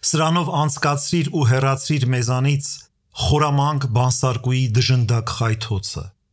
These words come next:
մեղքի տաժանական տապը, խափողի դառնաշունչ քամին,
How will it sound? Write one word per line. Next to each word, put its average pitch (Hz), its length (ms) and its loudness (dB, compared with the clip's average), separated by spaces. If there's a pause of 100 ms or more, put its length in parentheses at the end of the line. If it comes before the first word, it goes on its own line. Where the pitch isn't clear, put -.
(340)
մեղքի 139 640 4 (120)
տաժանական 120 800 2
տապը, 98 420 -2 (680)
խափողի 139 680 0
դառնաշունչ 120 720 0
քամին, 104 500 0